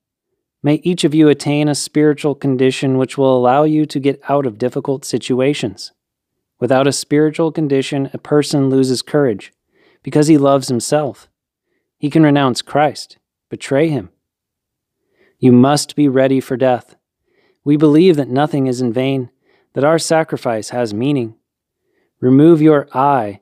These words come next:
from everything you do. The person who leaves his "I" rises above the earth, moves in another atmosphere. As long as he remains inside himself, he cannot become a heavenly being. There is no spiritual life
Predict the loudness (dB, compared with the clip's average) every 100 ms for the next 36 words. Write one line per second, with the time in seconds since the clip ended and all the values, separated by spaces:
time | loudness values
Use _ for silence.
0 | _ -8 -4 -2 -2 -2 -2 -2 -2 -2
1 | 0 0 0 -6 _ _ _ _ _ _
2 | -10 -4 0 0 2 0 0 0 0 0
3 | 0 -2 -4 -4 -2 0 0 -4 -12 _
4 | _ -2 0 0 0 0 -2 0 0 0
5 | -2 0 -2 -2 _ _ _ _ _ _
6 | 0 4 6 4 2 -4 -2 0 0 0
7 | 0 0 -2 -2 -4 -6 -8 -10 -12 _
8 | _ _ _ _ _ _ -4 -2 2 2
9 | 4 2 0 0 2 2 0 0 -2 -2
10 | -2 0 0 -2 -4 -2 -2 -2 -6 -8
11 | -6 -2 -2 -4 -6 -6 -4 -2 -2 -2
12 | -2 -4 -6 -6 -4 -4 -8 _ _ _
13 | _ _ _ _ _ -2 2 4 4 2
14 | 2 2 2 0 -6 -6 -6 -8